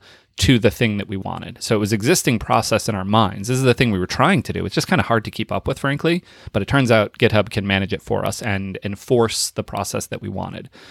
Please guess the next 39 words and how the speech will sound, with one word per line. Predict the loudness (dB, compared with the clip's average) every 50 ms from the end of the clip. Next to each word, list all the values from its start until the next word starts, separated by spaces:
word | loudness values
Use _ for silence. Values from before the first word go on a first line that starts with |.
| -20 -14
So | 0 2 2
it | 6 6
wasn't | 6 6 6 2 2
new | -2 0 2 4 4 4
process | 2 2 -2 -2 -2 -2 -4 -6 -6
per | -6 -6 -6
se. | -4 -2 -2 -2
It | 0 -2
was | -4 -2 -2
new | -2 -2 -2
automation | 0 0 0 2 2 0 -2 -4 -4 -6 -6 -6
to | -6 -8 -6 -4 -2 -2 -2 -2 -4 -4 -6 -6 -8 -14 -20 -20 -20 -20 -20 _ _ _
help | -2 2 4 4 4 4
us | 4 2 2 2 0 -4 -4 -4 -4 -6 -8 -10 -14 _ _ _
hold | -2 2 4 6 6
ourselves | 6 4 4 4 2 2 2 -2 -6
to | -6 -4 -4 -2
the | -2 -2 -4
process | -4 -6 -6 -4 -4 -6 -6
that | -8 -8 -10
we | -8
had | -8 -10 -10 -14 _ _
chosen. | -2 0 0 0 0 -2 -6 -8 -10 -12 -16 -20 _ -20 -20 _ _ _ _ _ _
Uh, | -8 -6 -6 -6 -6 0 2
and | 2 4 4
again, | 4 2 2 2 2
it's | 2 0 -2 -4 -6 -6 -8 -10 -14 _ _ -8
minimally | 0 2 4 4 4 4 4 4 2
painful | 2 2 0 0 0 0 -2 0
for | 0 -2 -2
the | -2 -4
team | -4 -2 -2 0 0 0
given | 0 0 0 0
the | -2 -4
size | -2 0 0 0 0
that | -2 -4
we're | -2 -2
at | -2 -4 -4
now, | -4 -4 -4 -2 -2 -4 -4 -6